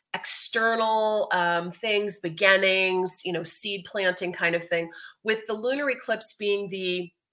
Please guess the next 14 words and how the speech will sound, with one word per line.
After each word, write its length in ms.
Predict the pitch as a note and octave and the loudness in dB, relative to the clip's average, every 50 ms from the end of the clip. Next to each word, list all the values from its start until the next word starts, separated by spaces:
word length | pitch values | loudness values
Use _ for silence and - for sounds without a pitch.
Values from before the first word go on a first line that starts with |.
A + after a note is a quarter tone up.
| _ _ _ _ _ _ _ _ - - - - | _ _ _ _ _ _ _ _ -20 -18 -12 -6
kind 200 | - - A3 A3 | 0 0 2 2
of 80 | A#3 | 4
like 200 | A3+ A3 G3+ - | 6 6 4 4
the 80 | - F#3 | 2 -2
pop, 460 | - - - - F3 D#3+ D3+ E3 - | -2 0 4 6 6 6 6 4 0
the 120 | - - F#3 | -2 -4 -4
encapsulation. 1080 | G3+ G3+ - - A3 G#3+ A3 - - - G3 F3+ E3+ E3+ F3 F3 - - - - - - | -4 -4 0 4 4 4 4 4 -4 -4 -2 -2 -2 0 0 0 0 0 0 -2 -2 -2
You 140 | F3 F#3 F#3+ | -2 0 2
know, 100 | F3+ F3+ | 2 2
the 140 | E3+ G3+ F#3 | 2 0 -4
full 320 | - - B3 B3 A#3+ A#3 | -2 2 2 2 4 4
moon 180 | A#3 A3+ A3 - | 2 0 0 0
is 180 | D3 F#3+ F3+ F3 | 0 -2 -2 -2
really 420 | F3 F#3+ F#3+ F3+ F3+ F3+ F3 F3 | -2 -2 -2 -2 -2 -2 -4 -4